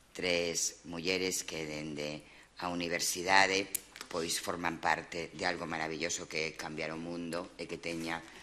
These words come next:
unhas gafas lilas que tanto precisa esta sociedade tan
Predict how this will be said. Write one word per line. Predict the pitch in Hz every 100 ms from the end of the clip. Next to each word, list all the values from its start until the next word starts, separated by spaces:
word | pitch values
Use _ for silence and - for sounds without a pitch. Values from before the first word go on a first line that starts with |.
| - - -
unhas | 90 87 85 -
gafas | 87 82 - 78 78 78 - - 92
lilas | 101 101 98 101 101 -
que | - 85
tanto | 85 82
precisa | 80 80 - 85 - 85 - - - -
esta | 90 -
sociedade | 82 85 - 85 82 78
tan | 87